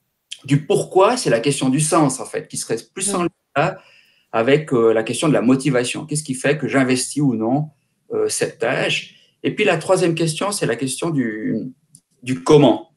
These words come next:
Speaker 1: Et je pense que aujourd'hui, on va surtout parler de cette dimension-là, la
Speaker 2: Oui.
Speaker 1: dimension, euh, stratégique, c'est-à-dire que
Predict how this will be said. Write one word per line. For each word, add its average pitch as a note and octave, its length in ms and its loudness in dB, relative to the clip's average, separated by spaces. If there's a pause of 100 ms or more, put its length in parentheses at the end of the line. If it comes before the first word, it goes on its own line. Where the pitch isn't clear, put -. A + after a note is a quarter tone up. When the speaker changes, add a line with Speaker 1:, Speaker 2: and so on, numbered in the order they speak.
(560)
Speaker 1:
Et A#2+ 80 2
je C3 120 2
pense G3 240 4
que F#3+ 420 6 (300)
aujourd'hui, D#3+ 440 4
on G#3 60 6
va D#3 120 2
surtout - 280 -6
parler D#3+ 220 -2
de C#3 100 0
cette C#3 320 -6
dimension-là, C3 680 -2
la G3+ 80 4
Speaker 2:
Oui. F#3 80 2
Speaker 1:
dimension, - 200 -4 (160)
euh, A#3 60 -6 (220)
stratégique, C3 580 -2
c'est-à-dire C#3 360 -2
que A2+ 200 -6